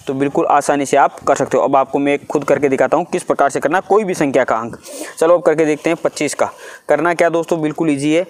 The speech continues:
आप एक बार अच्छे से ध्यान से समझ लोगे फिर कभी नहीं भूलोगे। करना क्या आपको, पच्चीस,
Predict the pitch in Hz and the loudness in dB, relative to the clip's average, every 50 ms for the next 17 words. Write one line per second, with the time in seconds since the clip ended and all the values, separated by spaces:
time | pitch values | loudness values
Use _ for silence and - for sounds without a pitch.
0 | - - - 135 131 - 135 151 143 143 156 147 139 - - 160 151 151 147 131 | -8 -6 -4 -2 -2 0 0 0 2 2 2 0 0 0 -2 -2 -2 0 0 2
1 | 135 131 143 143 151 143 - 135 139 143 143 147 147 165 196 190 - 156 139 - | 2 2 0 0 -2 -4 -2 -2 -2 0 0 0 0 0 -2 -2 -4 -6 -4 -2
2 | - 143 147 151 151 147 131 123 120 117 113 104 110 92 - - - - - - | -2 0 0 0 0 0 0 0 0 0 0 0 -2 -4 -6 -12 -20 -20 -20 -20
3 | - - - - - _ - 143 143 147 165 170 156 170 165 160 160 151 - 175 | -20 -20 -20 -20 -20 _ -2 0 0 0 0 0 2 2 4 4 2 0 -2 -4
4 | 185 196 - - - - - - - - - - _ _ _ _ _ - - - | -4 -6 -8 -18 -20 -20 -20 -20 -20 -20 -20 -20 _ _ _ _ _ -20 -20 -20
5 | - - - - - - - - - - - - - 143 131 - 190 202 - - | -20 -20 -20 -20 -20 -18 -16 -14 -14 -14 -6 -4 -4 -2 0 -2 -2 -2 -4 -6